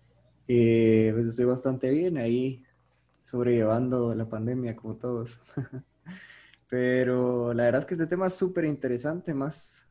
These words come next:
más ahora que hemos visto cómo diferentes movimientos sociales han instrumentalizado la violencia para hacer, eh, valer su discurso,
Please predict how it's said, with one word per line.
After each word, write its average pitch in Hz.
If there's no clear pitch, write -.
más 139
ahora 127
que 113
hemos 120
visto 127
cómo 127
diferentes 113
movimientos 117
sociales 117
han 110
instrumentalizado 110
la 113
violencia 117
para 113
hacer, 117
eh, 117
valer 110
su 131
discurso, 139